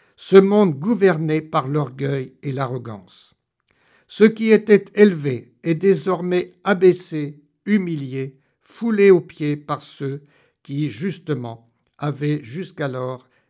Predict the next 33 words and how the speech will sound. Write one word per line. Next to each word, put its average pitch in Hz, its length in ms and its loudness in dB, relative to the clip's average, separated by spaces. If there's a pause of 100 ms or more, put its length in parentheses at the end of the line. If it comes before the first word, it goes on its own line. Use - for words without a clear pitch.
été 139 340 -10
meurtris 131 680 -12 (120)
et 147 120 -8
les 131 160 -10
piétinés 131 680 -10
de 117 140 -16
la 110 160 -14
terre. 95 420 -18 (1120)
Juste 196 440 -4
renversement 180 840 -2
des 151 160 -8
choses 151 680 -12
qui 180 160 -10
fait 208 300 -2
que 175 100 -6
le 165 220 -2
riche 180 480 -10 (120)
et 156 120 -4
le 156 140 -6
puissant 151 560 -10 (360)
deviennent 139 520 -8
pauvres 139 500 -8 (100)
et 131 120 -12
faibles, 139 480 -10 (520)
et 160 140 -2
le 170 140 0
faible 170 500 2
et 170 100 -6
le 151 180 -2
pauvre, 135 600 -14 (220)
fort 131 580 -10 (260)
et 147 140 -8
riche. - 600 -18